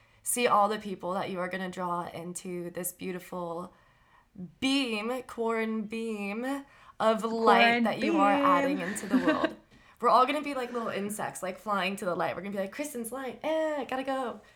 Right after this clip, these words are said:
Speaker 1: Gotta go
Speaker 2: <laughs>
Speaker 1: get it." <laughs>
Speaker 2: Oh, I love that so much. That's
Speaker 1: I
Speaker 2: so good.
Speaker 1: also
Speaker 2: I am, I am super excited.
Speaker 1: Oh, I fangirl over the name True Connection so hard because of the physics behind it.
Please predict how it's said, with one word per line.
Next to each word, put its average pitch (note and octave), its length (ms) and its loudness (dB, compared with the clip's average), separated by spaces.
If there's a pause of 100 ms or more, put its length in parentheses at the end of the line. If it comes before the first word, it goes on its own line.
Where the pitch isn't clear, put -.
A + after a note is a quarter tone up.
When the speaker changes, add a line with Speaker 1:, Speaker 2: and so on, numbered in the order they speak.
Speaker 1:
Gotta - 140 2
go E4 400 6
Speaker 2:
<laughs> E4+ 60 4
Speaker 1:
get B3+ 280 4
it." F4 560 2
<laughs> - 60 -20 (1600)
Speaker 2:
Oh, C#4 40 -4
I C#4 260 0
love C4 200 0
that C4 160 0
so C4 120 -6
much. A#3 220 -6
That's B3+ 100 4
Speaker 1:
I C4+ 60 6
Speaker 2:
so C#4+ 60 4
good. - 60 -2
Speaker 1:
also B3 360 2
Speaker 2:
I C#4 60 4
am, C#4 300 2
I A3 120 0
am A#3 160 -2
super A3 220 -4
excited. G#3 280 -4
Speaker 1:
Oh, C4+ 240 4
I C4 140 4
fangirl C4+ 760 0
over A3+ 380 2
the B3 80 0
name G#3 380 -2
True A3 260 -6
Connection G#3+ 580 -4
so G#3 300 0
hard G3 640 -4
because G#3 400 -4
of G3+ 180 -6
the G3 300 -2
physics B3 420 0
behind F3+ 440 -6
it. F#3 140 -8